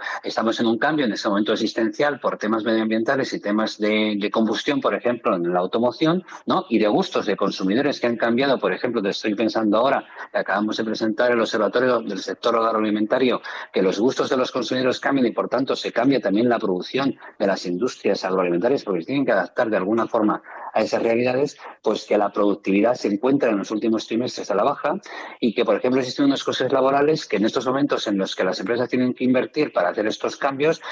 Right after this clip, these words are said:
pues están incrementando y que los márgenes de las empresas empiezan a minorarse. Claro, las empresas tienen que mantener toda su infraestructura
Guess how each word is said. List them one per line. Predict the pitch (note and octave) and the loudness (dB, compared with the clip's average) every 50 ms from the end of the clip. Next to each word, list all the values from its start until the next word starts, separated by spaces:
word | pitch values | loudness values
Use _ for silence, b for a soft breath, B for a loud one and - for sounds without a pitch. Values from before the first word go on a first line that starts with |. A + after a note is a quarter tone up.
| B B B | B B B
pues | - G2 F#2+ | 0 0 0
están | G2 - B2 A#2+ | 2 2 2 2
incrementando | C3 C3 A#2 - C3+ C3+ C#3 C#3 - C#3+ C#3 C#3 D3 | 2 2 2 2 0 0 0 0 0 0 0 2 0
y | D3 - | 0 2
que | - | 2
los | A2 G#2+ F#2 F#2 | 0 2 2 2
márgenes | G#2 A2 A2+ - C#3 C3 A#2+ A#2+ | 0 0 0 0 -2 -2 0 0
de | C3 | 0
las | B2 B2 A2+ - | 0 0 -2 -2
empresas | B2 A#2 C3+ B2 - C#3+ C3 | -4 -4 -4 -4 -2 -2 -2
empiezan | B2 A#2 B2+ - C3+ B2+ | -2 -2 -2 0 2 2
a | A2+ | 2
minorarse. | G#2 G2 F#2+ G2 G#2+ G#2 G2 - - - - _ B B B B B B B B B B | 2 2 2 2 2 2 0 -4 -10 -14 -16 _ B B B B B B B B B B
Claro, | - B2+ D3 D#3 C#3 - - C3 | -2 0 2 2 0 0 -2 -2
las | G2 F#2 - - | -2 -2 -2 -2
empresas | G2+ F#2+ F#2+ A#2+ B2+ - D#3 - - | -4 -2 0 0 0 0 -2 -2 0
tienen | - D3+ D#3+ E3 D#3+ | 2 4 4 4 4
que | - C#3 | 4 2
mantener | A#2+ A2 G#2+ - A2 A#2 A2 - | 2 2 2 4 4 2 2 2
toda | - A2 G#2+ G#2 | 2 2 2 2
su | G2 - A2 | 0 0 0
infraestructura | G2+ G2 F#2+ - - G2 F#2 - - G2 F#2 - - C#3 D3 C#3 A#2 | 2 2 0 0 -2 -4 -4 -2 -4 -4 -4 -2 -2 0 0 0 -2